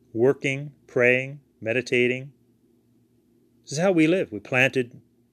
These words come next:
pineapples and peanuts so that we'd have plenty of food, and we had a little rice paddy, little garden.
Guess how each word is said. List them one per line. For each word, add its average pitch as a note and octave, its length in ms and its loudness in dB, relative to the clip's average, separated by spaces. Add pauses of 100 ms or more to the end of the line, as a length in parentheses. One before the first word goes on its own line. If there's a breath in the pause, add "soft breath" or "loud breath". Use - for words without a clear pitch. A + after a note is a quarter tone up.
(200)
pineapples C3+ 800 -4
and F#2+ 140 -18
peanuts C#3 440 -8
so A#2 100 -2
that G#2+ 80 -8
we'd A#2 120 -2
have A#2 200 0
plenty B2+ 240 -2
of B2 80 -2
food, B2+ 440 -4
and G2 180 -12
we F#2+ 60 -14
had A2+ 160 -2
a A2+ 40 -4
little A2+ 180 0
rice A#2 260 2
paddy, A#2 500 -2 (1500)
little A#2 200 0
garden. A2+ 580 -2